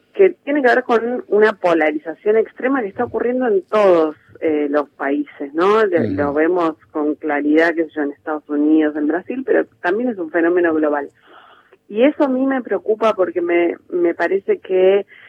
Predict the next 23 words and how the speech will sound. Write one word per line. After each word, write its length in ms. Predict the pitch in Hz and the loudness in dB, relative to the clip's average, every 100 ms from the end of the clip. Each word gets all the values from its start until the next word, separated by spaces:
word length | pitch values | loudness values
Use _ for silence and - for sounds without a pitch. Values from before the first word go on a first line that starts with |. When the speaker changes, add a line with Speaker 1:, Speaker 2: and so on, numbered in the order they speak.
| - _ _ | -20 _ _
Speaker 1:
eh, 320 | 160 151 143 143 147 147 143 | 0 2 0 -2 -4 -4 2
degrada 580 | 175 240 202 233 262 226 | 4 8 6 6 2 2
mucho 420 | 208 233 - 233 | 0 -2 0 0
la 140 | 180 | 2
calidad 640 | 165 156 160 170 175 190 - | 0 -2 2 2 4 2 0
o 100 | 190 | 0
la 140 | 180 185 | 0 -2
posibilidad 1040 | - - - 214 214 240 269 330 370 - | -8 -10 -10 -10 -8 -4 0 2 0 -4
del 260 | 180 170 165 | 0 2 2
debate 380 | 170 196 214 | 2 0 -2
público, 640 | - 190 170 160 156 - 143 | -2 0 0 -2 -6 -4 -2
¿viste? 480 | 185 - 233 190 - | -2 -2 -4 -4 -4
Es, 180 | 214 220 - - | -4 -4 -6 -2
se 120 | 180 | 0
vuelve 460 | 202 247 262 254 | 4 4 4 0
muy 320 | 220 233 277 285 | 0 0 0 0
difícil 640 | 247 - 370 - 339 311 | -8 -6 -6 -2 -2 0
discutir 600 | 320 - - 330 214 214 | 0 -2 0 -2 -2 -4
ideas, 680 | 220 220 233 208 202 208 254 - _ - - - _ | 0 6 6 6 2 0 -4 -12 _ -20 -20 -20 _
eh, 380 | 180 185 214 - _ _ | 6 6 6 0 _ _
si 120 | 190 | 4
estamos, 540 | 185 - 202 202 214 226 _ - | 4 4 0 4 2 0 _ -4
eh, 340 | 170 151 151 | 0 2 2